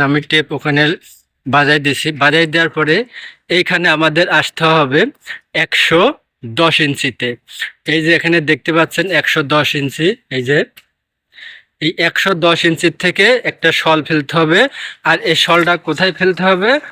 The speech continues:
আমাদের নিচের যে ধাপটা আছে, এই যে ধাপ, এই ধাপের এই ভিতর কানি পর্যন্ত এই শলটা রাখতে হবে একশো দশ ইঞ্চি। তাহলে আপনার এগারোটা ধাপ কমপ্লিট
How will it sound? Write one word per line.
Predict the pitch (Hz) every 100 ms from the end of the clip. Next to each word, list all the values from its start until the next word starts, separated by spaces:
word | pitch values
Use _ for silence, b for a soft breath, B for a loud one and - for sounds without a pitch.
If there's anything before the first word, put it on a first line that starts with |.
| B B -
আমাদের | 165 180 160 170 165
নিচের | 151 175 151
যে | 156 156
ধাপটা | 143 143 - 151 156
আছে, | - 165 226 160
এই | 160 151
যে | 147
ধাপ, | 143 151 - _ B B B -
এই | 165 156
ধাপের | 151 175 196 - 160
এই | 143
ভিতর | 143 160 170 151
কানি | 160 160
পর্যন্ত | 156 147 151 147 180 247 226
এই | 147 -
শলটা | 151 147 147 151
রাখতে | 143 - 156
হবে | 160 160 214 143
একশো | - 160 147
দশ | 139 151
ইঞ্চি। | 127 127 113 B B B -
তাহলে | 143 165 180
আপনার | 160 165 190 - - _ _ _ _ -
এগারোটা | 160 160 160 170 147
ধাপ | 175 190 170
কমপ্লিট | 147 156 151